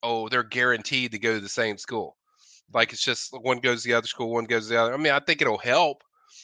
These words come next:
whatever school L J picks, um, certainly will help.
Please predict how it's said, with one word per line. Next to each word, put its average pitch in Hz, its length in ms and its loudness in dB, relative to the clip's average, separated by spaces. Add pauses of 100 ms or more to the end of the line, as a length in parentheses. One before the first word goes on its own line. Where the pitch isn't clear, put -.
(240)
whatever 127 340 2
school 123 540 -4 (480)
L 127 160 4
J 123 220 4
picks, 139 580 2 (140)
um, 107 380 2
certainly 127 400 2
will 110 200 -2
help. 120 380 4